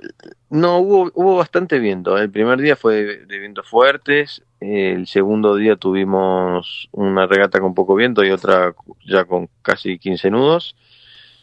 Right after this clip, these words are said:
El tercer día fue un día bastante duro, pues se corrieron cuatro regatas con un promedio de entre dieciséis y dieciocho nudos. Y,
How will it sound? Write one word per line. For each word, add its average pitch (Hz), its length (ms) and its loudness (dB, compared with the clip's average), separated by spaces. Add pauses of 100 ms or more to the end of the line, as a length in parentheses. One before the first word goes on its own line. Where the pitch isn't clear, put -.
(340)
El 95 400 0
tercer 104 440 2
día 123 200 4
fue 101 160 -4
un 98 120 -2
día 98 400 2
bastante 95 480 -2
duro, 123 240 0
pues 98 100 -12
se 95 80 -8
corrieron 98 380 0
cuatro 110 420 0
regatas 117 840 -2 (140)
con 87 1160 -8 (680)
un 101 200 -6
promedio 95 560 2
de 87 260 -2
entre 87 260 -2
dieciséis 98 600 0
y 98 60 0
dieciocho 92 420 0
nudos. 127 500 0 (1200)
Y, 95 560 0